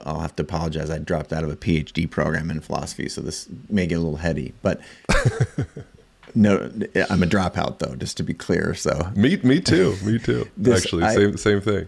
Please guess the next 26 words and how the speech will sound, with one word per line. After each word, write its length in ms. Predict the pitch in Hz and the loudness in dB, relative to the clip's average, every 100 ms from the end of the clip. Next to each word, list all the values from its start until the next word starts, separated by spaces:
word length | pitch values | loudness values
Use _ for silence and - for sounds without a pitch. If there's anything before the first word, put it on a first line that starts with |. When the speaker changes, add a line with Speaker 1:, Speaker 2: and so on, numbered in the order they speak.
| - | 0
Speaker 2:
Yeah. 100 | 104 | 4
Speaker 1:
the 180 | 104 - | 4 4
idea, 560 | 92 107 113 113 107 | 2 4 4 6 6
Speaker 2:
Not 160 | 104 104 | 4 4
P-, 60 | 127 | 4
Speaker 1:
like, 100 | 113 | 4
Speaker 2:
not 180 | 113 | 4
P 100 | 117 | 4
H 220 | 98 87 - | 2 2 0
D, 120 | 90 | 2
but, 300 | - - - | 2 2 2
yeah. 140 | 151 | 2
Speaker 1:
<laughs> 40 | - | 2
the 240 | 113 123 | 2 4
idea, 300 | 95 113 110 | 4 4 4
but 180 | 101 - - | 4 2 2
your, 220 | 101 92 - | 4 4 0
what 160 | 95 101 | -2 2
your 120 | 95 | 2
attention, 500 | 87 - 110 117 - | 0 -2 -2 -2 -2
what 220 | 98 104 | 0 4
meditation 920 | 101 92 95 101 - 90 95 - 82 78 | 4 4 4 4 2 2 2 0 0 0
does, 440 | 85 71 73 - - - - _ _ - | 0 0 -4 -8 -18 -20 -20 _ _ -6
meditation 1000 | 90 92 98 92 - 101 104 95 82 82 - _ _ _ _ _ - | 0 4 4 2 0 -2 0 0 0 -2 -6 _ _ _ _ _ 2
is 420 | 104 104 101 98 | 4 6 4 0
the 300 | 80 90 - | -2 -2 -2